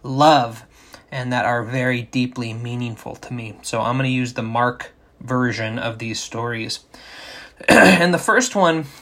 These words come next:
is the story of the Gerasene demoniac. And if you've, if you know this story, uh, you might know it as the story of Legion, right? Legion is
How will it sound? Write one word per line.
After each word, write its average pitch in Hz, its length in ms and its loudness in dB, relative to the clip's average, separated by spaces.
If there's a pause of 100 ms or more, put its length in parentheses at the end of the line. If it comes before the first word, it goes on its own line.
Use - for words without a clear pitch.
(120)
is 135 640 0
the - 80 -8
story 143 280 2
of 135 40 2
the 139 80 0
Gerasene 139 540 2
demoniac. 135 840 0 (440)
And 143 260 2
if 143 160 -4
you've, 139 180 0 (140)
if 143 160 -4
you 143 80 0
know 151 140 2
this 143 180 -2
story, 143 460 0 (260)
uh, 123 260 2
you 135 120 -2
might 139 180 0
know 131 200 -2
it 123 60 -2
as 120 140 -4
the 127 80 -6
story 131 320 0
of 117 100 -4
Legion, 127 880 -2
right? 113 320 -8
Legion 123 480 -6
is 113 360 -8